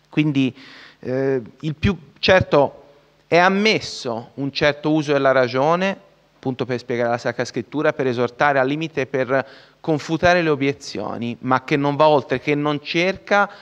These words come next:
di avere una penetrazione, un'intelligenza più chiara di quello che Dio ci ha rivelato. Ebbene,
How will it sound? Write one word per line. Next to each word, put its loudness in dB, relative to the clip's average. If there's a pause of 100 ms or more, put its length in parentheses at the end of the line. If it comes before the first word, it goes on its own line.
(180)
di 0
avere 2 (260)
una 2
penetrazione, 0
un'intelligenza -2
più -8
chiara -6 (280)
di -2
quello 4
che -2
Dio -6 (320)
ci -6
ha 2
rivelato. -6 (2000)
Ebbene, 2